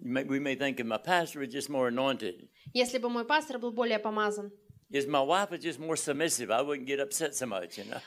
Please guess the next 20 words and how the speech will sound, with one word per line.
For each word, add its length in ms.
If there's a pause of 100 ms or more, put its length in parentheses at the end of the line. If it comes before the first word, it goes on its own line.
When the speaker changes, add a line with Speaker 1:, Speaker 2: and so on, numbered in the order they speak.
(120)
Speaker 2:
И 80
если 400
бы 280
моя 260
жена 280
была 180
более 340
покорной, 460
я 100
бы 80
так 180
не 120
расстраивался. 720
Speaker 1:
Yeah. 40 (360)
Or 200
if 60
I 140
had 200
more 200
education. 760